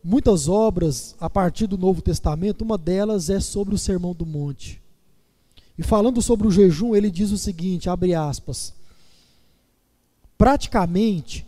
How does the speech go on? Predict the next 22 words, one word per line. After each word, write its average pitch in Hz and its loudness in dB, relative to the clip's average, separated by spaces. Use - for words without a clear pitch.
tudo 285 6
que 240 0
possa 220 2
servir 180 0
como 202 -4
um 196 -4
sinal 180 -4
externo 165 -2
de 151 -2
uma 233 0
atitude 185 -4
interna", 139 -4
olha 160 -2
só, 151 -4
irmãos, 120 -6
"pode 185 0
ser 175 -2
barateado 170 -4
por 165 -4
uma 175 -2
piedade 165 -2
hipócrita." 123 -6